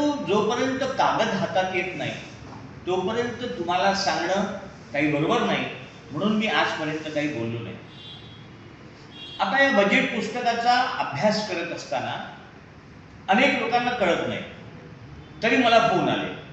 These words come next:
की "काही नाहीच आहे बुवा आपलं त्याच्यात, नक्की सांगा काय आहे की नाही." म्हणून तुम्हाला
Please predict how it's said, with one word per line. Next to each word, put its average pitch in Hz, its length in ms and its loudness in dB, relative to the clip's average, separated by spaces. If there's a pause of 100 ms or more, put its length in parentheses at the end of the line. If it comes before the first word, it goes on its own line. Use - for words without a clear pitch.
(760)
की 196 160 2
"काही 185 220 6
नाहीच 190 340 2
आहे 180 160 6
बुवा 165 140 2
आपलं 156 260 2
त्याच्यात, 147 320 -4 (600)
नक्की 180 300 -2
सांगा 180 280 2
काय 160 240 2
आहे 151 280 0
की 143 60 -2
नाही." 123 220 -4 (880)
म्हणून 180 320 0
तुम्हाला 160 320 0